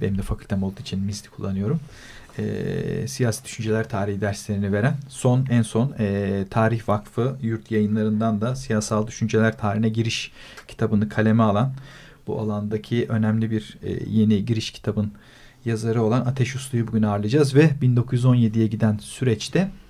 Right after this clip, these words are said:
e, siyasi düşüncenin şekillenişi, siyasal akımların ortaya çıkışında, e, düşünce tartışmalarının, e, siyasal strateji,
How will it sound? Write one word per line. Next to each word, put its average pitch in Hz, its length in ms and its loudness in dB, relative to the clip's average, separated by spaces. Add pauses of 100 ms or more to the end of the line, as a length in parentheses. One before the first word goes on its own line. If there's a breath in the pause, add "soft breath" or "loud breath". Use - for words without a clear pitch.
e, 107 560 -4
siyasi 117 460 -2
düşüncenin 113 640 2
şekillenişi, 101 720 -2
siyasal 107 440 0
akımların 110 400 2
ortaya 110 300 2
çıkışında, 113 640 -4 (460 loud breath)
e, 98 640 -2
düşünce 123 360 4
tartışmalarının, 104 880 -2 (120)
e, 101 400 -2
siyasal 107 500 -2
strateji, 113 580 -4